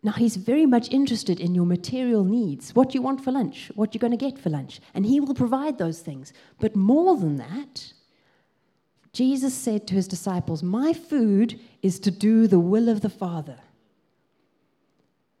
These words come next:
So the daily bread that we go to him, pray for your, your,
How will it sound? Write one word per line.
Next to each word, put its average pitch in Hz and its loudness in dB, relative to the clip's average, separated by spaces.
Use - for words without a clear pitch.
So 208 -4
the 226 -4
daily 277 0
bread 208 0
that 175 -4
we 214 4
go 220 2
to - -6
him, 160 -8
pray 349 -2
for 240 -2
your, 208 2
your, 190 -2